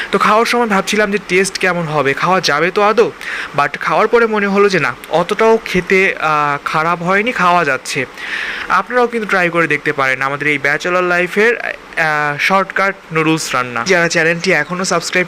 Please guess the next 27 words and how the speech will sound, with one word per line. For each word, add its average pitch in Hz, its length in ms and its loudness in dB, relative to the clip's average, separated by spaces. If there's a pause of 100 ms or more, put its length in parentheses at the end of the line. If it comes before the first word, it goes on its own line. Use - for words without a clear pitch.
করেননি, 160 460 0
তারা 165 240 0
যদি 160 260 0
এ 156 40 0
সমস্ত 170 340 -4
ভিডিওগুলো 160 640 2
নিয়মিত 170 460 0
আপনার 175 360 0
টাইমলাইনে 156 540 0
পেতে 190 240 2
চান, 156 280 0 (360)
আর 147 200 0
আমার 190 340 0
এই 175 200 0
ব্যাচেলর 165 440 0
লাইফস্টাইলের 165 800 0
মুহূর্তগুলোর 170 580 0
সাক্ষী 196 380 -2
থাকতে 143 300 -2
চান, 156 260 0 (340)
তাহলে 190 300 2
এই, 196 140 2
আমার 165 240 0
এই 175 80 0
ছোট্ট 175 300 -4
চ্যানেলটি 175 380 0
সাবস্ক্রাইব 190 500 0